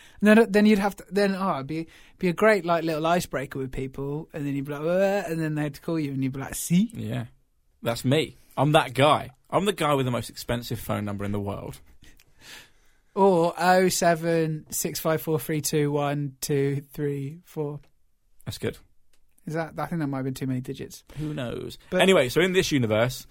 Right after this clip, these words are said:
Speaker 2: what, that's replaced with a steering wheel?
Speaker 1: <laughs> Yeah!
Speaker 2: Okay.
Speaker 1: Everything is a steering wheel.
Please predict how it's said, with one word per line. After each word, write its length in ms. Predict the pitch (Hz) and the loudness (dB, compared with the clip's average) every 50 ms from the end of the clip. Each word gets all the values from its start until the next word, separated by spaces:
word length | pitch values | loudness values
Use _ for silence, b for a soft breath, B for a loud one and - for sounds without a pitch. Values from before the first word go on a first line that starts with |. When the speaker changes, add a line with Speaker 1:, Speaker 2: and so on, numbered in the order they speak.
| b b b b b b b _ - 110 | b b b b b b b _ -8 -6
Speaker 2:
what, 120 | 107 78 98 | -4 -4 -4
that's 160 | 120 - - | -4 -4 -4
replaced 260 | 127 143 139 123 131 | 0 0 0 0 0
with 80 | 139 143 | -2 -4
a 40 | |
steering 300 | 131 - 156 143 143 143 | 0 4 4 4 4 4
wheel? 140 | 147 151 156 - - - | 2 -2 -4 -6 -4 2
Speaker 1:
<laughs> 160 | - 196 - | 2 2 6
Yeah! 380 | 294 427 494 539 480 339 - - - - _ - - - _ - - - _ _ _ _ _ _ _ _ b b b b b b b b b b b b - | 8 10 10 12 10 8 6 4 -6 -14 _ -20 -20 -20 _ -20 -20 -20 _ _ _ _ _ _ _ _ b b b b b b b b b b b b 0
Speaker 2:
Okay. 200 | 160 143 - 190 | 0 4 6 6
Speaker 1:
Everything 540 | 180 220 208 202 - - - - 226 190 | 6 6 6 2 0 0 2 4 6 6
is 160 | 208 196 180 185 | 6 6 4 2
a 40 | - | 2
steering 560 | - - - 202 202 196 165 147 135 135 143 | 2 4 6 6 6 6 4 2 -2 -4 -6
wheel. 200 | - - - | -10 -14 -18